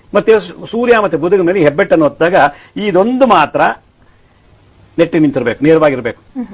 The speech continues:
ಮಧ್ಯದ ಬೆರಳು ಶನಿ, ಆಯ್ತಾ? ಇದನ್ನ ಇಟ್ಕೊಂಡು ಎರಡು ಹಸ್ತದಲ್ಲಿ ಈ ರೀತಿ ಮುದ್ರೆ ಮಾಡ್ಬೇಕು ಹೀಗೆ. ಈ ರೀತಿ ಮುದ್ರೆ ಮಾಡ್ಬಿಟ್ಟು ಮನೆ ಬಿಟ್ಟು ಹೋಗುವಾಗ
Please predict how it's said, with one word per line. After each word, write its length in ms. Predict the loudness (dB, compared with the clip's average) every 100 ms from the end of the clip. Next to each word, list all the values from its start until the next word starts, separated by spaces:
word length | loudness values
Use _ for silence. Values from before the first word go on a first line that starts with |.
| -2
ಮಧ್ಯದ 220 | 0 0
ಬೆರಳು 220 | 0 -2
ಶನಿ, 300 | 0 0 -2 -10 _ _ _ -6
ಆಯ್ತಾ? 400 | 0 0 0 -4 _ -6
ಇದನ್ನ 240 | -2 0
ಇಟ್ಕೊಂಡು 680 | 0 0 0 2 2 0 -8 _ -6
ಎರಡು 280 | 0 2 2
ಹಸ್ತದಲ್ಲಿ 300 | 2 0 0
ಈ 40 |
ರೀತಿ 160 | 0 -4
ಮುದ್ರೆ 220 | -6 -4
ಮಾಡ್ಬೇಕು 300 | -4 -6 -8
ಹೀಗೆ. 160 | -14 -8 -2
ಈ 80 |
ರೀತಿ 200 | 0 0
ಮುದ್ರೆ 220 | -2 -2 0
ಮಾಡ್ಬಿಟ್ಟು 600 | 0 0 -2 -2 -4 -4 _ -20 -20 -16 -6 -6 0
ಮನೆ 220 | 2 2
ಬಿಟ್ಟು 260 | 2 0 2
ಹೋಗುವಾಗ 420 | 2 4 2 2